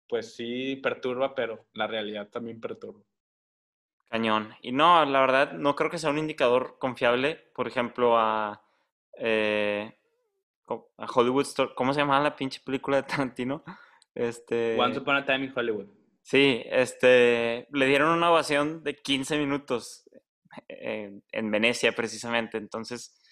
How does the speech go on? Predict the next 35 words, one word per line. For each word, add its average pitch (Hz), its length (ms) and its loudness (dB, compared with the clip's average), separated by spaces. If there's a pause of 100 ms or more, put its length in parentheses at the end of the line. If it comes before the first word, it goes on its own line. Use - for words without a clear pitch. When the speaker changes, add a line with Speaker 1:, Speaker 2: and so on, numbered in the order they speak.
(180)
Speaker 2:
y 127 420 2
sabemos 135 460 4
que 147 100 0
no 123 220 0
fue, 123 480 -2 (160)
o - 20 -20
sea, 120 140 -6
si 120 160 -6
bien 135 200 2
sí 139 140 -2
es 131 120 -4
una 135 220 2 (100)
gran 120 200 0
película, 127 440 -4
no, 110 360 -4
no 107 220 -4
es 113 60 -2
lo 120 120 4
mejor 113 460 2
de 110 180 0
Tarantino. 110 640 -6
Entonces, 113 560 -8 (520)
pues 107 140 -6
sí, 110 340 -4
ha-, 104 240 -6 (120)
habrá 104 260 -2
que - 80 -10
esperar 110 460 0 (180)
ver 110 320 2
Nuevo 110 260 0
Orden. 104 360 -2 (2250)
Speaker 1:
Vaya, 120 300 0
vaya 120 280 2
que 135 100 -12
sí. 120 380 -2